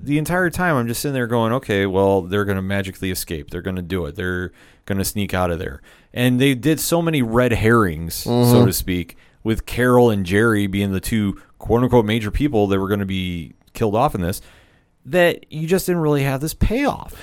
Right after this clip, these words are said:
Speaker 2: The episode really felt like a part two of a two-part episode.
Speaker 1: Mm-hmm.
Speaker 2: And, and even, I'll say,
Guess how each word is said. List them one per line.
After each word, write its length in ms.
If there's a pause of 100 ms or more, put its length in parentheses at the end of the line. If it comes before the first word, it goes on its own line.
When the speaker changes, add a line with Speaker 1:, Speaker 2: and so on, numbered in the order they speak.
(140)
Speaker 2:
The 280
episode 360
really 260
felt 260
like 180
a 180 (380)
part 300
two 240
of 120
a 260
two-part 520
episode. 540 (200)
Speaker 1:
Mm-hmm. 260
Speaker 2:
And, 80
and 460
even, 540 (320)
I'll 160
say, 500